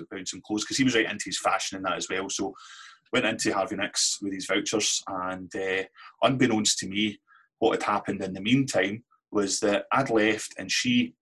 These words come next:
had ended up phoning American Express back and saying, "Listen, something's not right with this. I've got, just got a feeling that something's not right." And Amex then phoned the real card holder, who was like, "Nah, there's no fucking way. I did not buy two thousand pounds of gift vouchers out of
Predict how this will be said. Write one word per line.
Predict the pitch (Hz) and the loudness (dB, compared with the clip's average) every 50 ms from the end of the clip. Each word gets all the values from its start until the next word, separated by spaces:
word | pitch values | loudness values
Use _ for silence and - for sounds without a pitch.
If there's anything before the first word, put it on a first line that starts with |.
| _ - | _ -8
had | 107 101 104 | -4 -2 0
ended | 104 98 98 90 - | -2 -2 -2 -2 -2
up | 101 - | -4 -2
phoning | - - 104 101 101 92 | -2 -2 -2 -2 -2 -2
American | 92 95 95 92 - - 92 | -2 -2 -2 -4 -6 -8 -8
Express | - - - 101 104 104 - | -8 -4 -2 0 0 2 2
back | - 110 101 95 - | 4 2 2 2 -2
and | - - | -6 -8
saying, | - - 101 95 | -6 -6 -2 -2
"Listen, | 101 104 - - 104 104 - - _ - - - - _ _ _ - | 0 0 0 0 0 -2 -6 -12 _ -20 -20 -20 -20 _ _ _ -4
something's | - - - 131 131 - 110 101 101 | 0 0 2 2 0 0 -2 -2 -2
not | 98 92 - | -6 -6 -4
right | - 104 104 101 | -2 -2 0 0
with | - 110 | 2 2
this. | 107 107 107 - - - | 4 4 4 2 2 0
I've | - - - | 0 -4 -8
got, | - 85 | -8 -4
just | - 123 123 - | 0 0 0 0
got | - - - - | 0 -2 -2 -4
a | - | -2
feeling | - 107 110 127 127 127 131 127 - _ _ - | 0 2 4 6 6 6 4 0 -4 _ _ -6
that | 95 - | -4 -2
something's | - - 92 90 - - 87 - - | -2 -2 -2 -4 -6 -8 -8 -8 -8
not | 92 - - | -8 -6 -4
right." | 98 104 120 127 - - - - - - - - - - - - - _ _ - | 0 2 2 2 2 -2 -8 -20 -20 -20 -18 -18 -18 -20 -20 -20 -20 _ _ 0
And | - 95 95 95 95 98 98 95 - - - _ _ - | 0 2 2 2 0 0 -4 -8 -10 -12 -12 _ _ -2
Amex | 110 110 113 107 104 - - - | 0 2 2 0 0 0 0 0
then | - 98 98 95 | 0 0 -2 -2
phoned | - - 107 101 101 98 - | -4 -4 -2 -2 -4 -4 -2
the | 104 | 0
real | 101 120 139 143 | 4 4 4 4
card | - - 98 92 92 - | 2 2 2 2 0 0
holder, | - - 95 101 113 113 110 - - - | -4 -4 -2 0 2 0 0 0 -2 -4
who | 101 98 | -4 -4
was | 92 95 90 - | -2 -4 -4 -4
like, | 95 92 92 - _ 104 | -4 -4 -6 -8 _ -2
"Nah, | 107 110 - - _ _ _ - | -2 -2 -2 -4 _ _ _ -14
there's | 104 101 104 | -12 -10 -8
no | 104 104 101 | -6 -6 -6
fucking | 98 - 98 92 - - 90 92 | -4 -4 -4 -4 -4 -6 -6 -4
way. | 98 95 95 95 - | -4 -4 -4 -4 -6
I | 95 | -8
did | - - 98 101 | -8 -10 -10 -8
not | 101 95 - - | -8 -8 -6 -8
buy | - 92 95 - | -8 -10 -10 -10
two | - - 82 | -10 -10 -8
thousand | - 90 90 87 87 | -8 -8 -8 -8 -8
pounds | - 95 90 90 87 92 | -8 -8 -8 -6 -8 -10
of | - | -10
gift | 92 90 - - | -10 -10 -8 -6
vouchers | 92 87 85 - - - - | -6 -6 -6 -8 -10 -10 -10
out | - 76 | -10 -12
of | 78 | -14